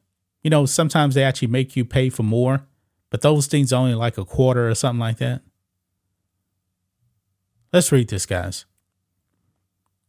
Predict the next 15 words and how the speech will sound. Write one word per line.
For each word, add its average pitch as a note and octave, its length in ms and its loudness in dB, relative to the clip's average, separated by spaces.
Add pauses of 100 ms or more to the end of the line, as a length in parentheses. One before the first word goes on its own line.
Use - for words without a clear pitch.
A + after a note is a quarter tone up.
(300)
In D3+ 160 4
Washington, G3+ 460 2
D G3 160 2
C, F3 340 0
a C3 100 2
sixteen-year-old D3+ 840 0
girl C3 440 2 (800)
is B2+ 160 2
accused E3 480 2
of B2 120 0
fatally F3 400 0
stabbing D#3 640 0
another D3 680 0 (160)
sixteen-year-old A#2 800 0
girl C3 400 0